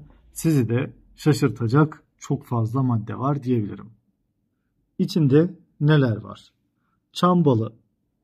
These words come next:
servi kozalak pekmezi, karabiber, zencefil, zerdeçal,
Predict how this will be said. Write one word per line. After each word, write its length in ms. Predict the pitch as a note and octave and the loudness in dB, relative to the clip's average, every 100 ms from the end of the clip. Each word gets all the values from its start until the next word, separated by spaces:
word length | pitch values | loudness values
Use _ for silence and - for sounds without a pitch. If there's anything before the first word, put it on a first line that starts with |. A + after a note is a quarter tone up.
| _ _ _ | _ _ _
servi 460 | - C#3+ B2+ C3+ | -8 -2 -2 -2
kozalak 520 | D3+ D3+ D3+ D#3 D3+ - | 0 2 4 4 2 -2
pekmezi, 560 | D#3 D#3 D3+ C#3 D#3 | -4 0 -2 0 -4
karabiber, 640 | - C3+ C#3+ C#3+ C#3 D3+ D3+ | -2 0 2 2 2 2 2
zencefil, 800 | B2 A#2 A#2+ A#2 C3+ - D#3 | 0 -2 -2 -2 -2 0 0
zerdeçal, 880 | C#3+ B2 B2 A#2 C3+ C#3+ - D#3 D#3 | 0 -2 -2 0 0 0 2 2 2